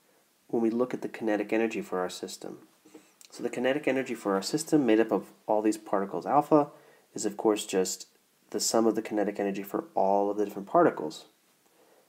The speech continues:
as measured relative to our external coordinate system. Well, we remember that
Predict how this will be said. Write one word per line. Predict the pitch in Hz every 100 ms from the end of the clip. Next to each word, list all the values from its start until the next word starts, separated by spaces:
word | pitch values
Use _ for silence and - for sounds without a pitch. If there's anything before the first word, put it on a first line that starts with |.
| -
as | 107 104
measured | 104 107 101
relative | 101 104 101 101
to | - - 104
our | 101
external | - - 101 98
coordinate | 113 131 135 -
system. | - - - - - - _ _ _ _ _ _ _ _ _ _ _ _ _ _ _ _
Well, | 117
we | 117
remember | 120 127 156 127
that | 104 101 123 156 -